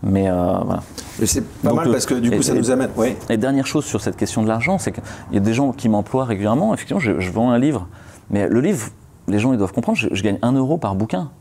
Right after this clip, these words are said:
Speaker 1: quand je le vends. Si je le vends moi-même, que je l'achète
Speaker 2: Vous
Speaker 1: à l'éditeur et que je le
Speaker 2: distribuez en
Speaker 1: vends
Speaker 2: plus,
Speaker 1: ensuite,
Speaker 2: euh,
Speaker 1: je
Speaker 2: voilà.
Speaker 1: gagne quatre euros. Donc je fais plus de marge. Donc je serais tenté d'être un vendeur de bouquins, au fond, euh, dans mes conférences. Euh, c'est ce que je fais. Euh,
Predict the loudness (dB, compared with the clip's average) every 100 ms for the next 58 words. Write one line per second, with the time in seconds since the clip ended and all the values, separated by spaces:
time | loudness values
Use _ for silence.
0 | -6 -4 -2 -4 -10 -18 -20 -20 -20 -18
1 | -6 -2 2 2 4 4 4 2 2 2
2 | 2 2 2 4 4 2 2 2 4 4
3 | 4 4 4 4 2 0 -6 -10 -2 2
4 | 4 2 0 2 2 0 -2 -4 -2 -2
5 | -2 0 0 0 -2 -8 -6 -4 -2 -2
6 | 0 0 0 0 0 0 2 2 2 2
7 | 2 0 0 -4 -2 0 2 2 2 0
8 | -2 -4 -8 -18 -18 -18 -8 0 2 2
9 | 2 -2 -2 -2 -2 -6 -8 -16 -16 -4
10 | 0 2 2 2